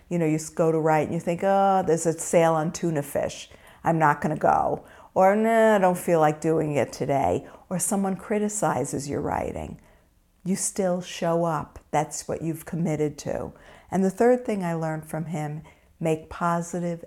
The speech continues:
effort for the good. Picking up the pen and writing is positive effort. Even if you write about incest, rape, about incredible atrocities, racism,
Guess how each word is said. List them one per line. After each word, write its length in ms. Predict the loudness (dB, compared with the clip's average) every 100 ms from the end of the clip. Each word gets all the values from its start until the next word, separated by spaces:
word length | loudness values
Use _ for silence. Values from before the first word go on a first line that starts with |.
| -4
effort 460 | -4 -2 -6 -6
for 180 | -8 -6
the 120 | -4
good. 540 | -4 -2 -2 -2 -6 -12 _ -20 -20 _ -12
Picking 360 | -8 -4 -2
up 200 | -2 -2
the 80 | -6
pen 380 | -10 -6 -4 -2
and 300 | -4 -4 -4
writing 540 | -4 -4 -4 -4 -6 -10
is 160 | -10 -12
positive 760 | -14 -8 -4 -4 -4 -4 -2 -2
effort. 440 | -2 -4 -6 -6 -8 -20 _ -2
Even 220 | 0 2
if 160 | 0
you 120 | 0 0
write 240 | 2 2
about 280 | 2 -2 -2
incest, 920 | -2 -2 -4 -4 -4 -4 -6 -10 -12 _ _ _
rape, 580 | -2 0 2 0 -4 -10 -20 -20 -12
about 480 | -6 -2 0 0 -2 -4
incredible 720 | -6 -6 -6 -4 -2 -2 -2 -4
atrocities, 960 | -6 -6 -4 -4 -6 -4 -2 -4 -6
racism, 920 | -2 0 0 -2 -4 -4 -4 -8 -10